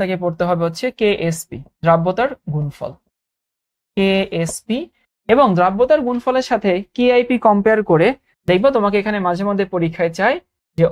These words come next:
অদক্ষেপ পড়বে কিনা। এই অদক্ষেপ যে পড়বে কিনা ভাই, এখান থেকে যে কি পরিমাণ প্রশ্ন বেশি আসে। তো আমি যদি বলি, এই চ্যাপ্টারে গ এবং ঘতে সব থেকে বেশি প্রশ্ন আসে হচ্ছে কই থেকে? বর্ণালী থেকে এবং অদক্ষেপ থেকে।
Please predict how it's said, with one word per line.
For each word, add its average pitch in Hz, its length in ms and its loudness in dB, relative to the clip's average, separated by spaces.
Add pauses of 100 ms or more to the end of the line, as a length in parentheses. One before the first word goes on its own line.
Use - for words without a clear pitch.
(140)
অদক্ষেপ 220 540 0 (200)
পড়বে 170 360 0
কিনা। 139 340 -10 (560)
এই 156 120 0 (180)
অদক্ষেপ 262 460 2 (100)
যে 269 80 0 (120)
পড়বে 226 340 4
কিনা 220 260 -2
ভাই, 190 200 2 (120)
এখান 233 260 -6
থেকে 233 220 -4
যে 214 120 -4
কি 208 140 -6
পরিমাণ 190 340 -4 (100)
প্রশ্ন 180 300 -6
বেশি 165 260 -4 (100)
আসে। - 160 -14 (960)
তো - 100 -2
আমি 254 100 2
যদি 294 240 2
বলি, 294 140 2 (140)
এই 247 120 4
চ্যাপ্টারে 254 340 0 (120)
গ - 20 2 (200)
এবং 233 180 -2
ঘতে 202 280 2 (100)
সব 185 160 0
থেকে 202 200 2
বেশি 185 240 0
প্রশ্ন 233 300 0
আসে 196 180 -2
হচ্ছে 202 240 -4
কই 190 160 2
থেকে? 196 240 0 (400)
বর্ণালী 185 360 4
থেকে 220 260 2 (160)
এবং 185 120 2 (100)
অদক্ষেপ 151 320 -2 (100)
থেকে। 135 200 -14